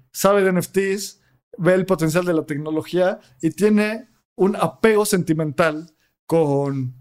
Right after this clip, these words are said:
con las caricaturas de los noventas". Obviamente esto lo digo de broma porque mucha gente sintió esto. Eh, Nickelodeon se, se alió con esta empresa que se llama Recur para hacer el drop de N F Ts. Y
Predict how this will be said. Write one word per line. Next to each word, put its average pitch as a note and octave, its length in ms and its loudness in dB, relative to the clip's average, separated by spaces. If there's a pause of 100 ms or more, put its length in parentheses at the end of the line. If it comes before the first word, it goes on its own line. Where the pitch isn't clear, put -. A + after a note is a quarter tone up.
con D3 200 -2
las C#3+ 140 -4
caricaturas D3+ 520 0
de D3+ 60 -6
los D3+ 160 -2
noventas". F3+ 360 0
Obviamente G#3 520 0
esto F3+ 180 -4
lo F3 100 0
digo D#3+ 220 2
de D3 100 0
broma D3 320 -4
porque C3+ 420 -4 (1400)
mucha G3 300 4
gente F3 260 0
sintió D#3+ 360 0
esto. E3 480 -4 (500)
Eh, D#3 420 2
Nickelodeon F#3+ 720 2
se, F3+ 340 0
se D#3 320 0
alió E3+ 380 2
con F3 160 -2
esta F3 160 -2
empresa E3 320 -2
que C#3+ 60 -8
se E3+ 80 -2
llama E3 180 0
Recur E3+ 600 0 (340)
para D3+ 180 0
hacer F#3 480 0
el D3+ 180 0
drop D#3 220 -2
de D#3+ 80 -4
N D3+ 120 -4
F - 100 -10
Ts. - 460 -6 (280)
Y G#3 360 0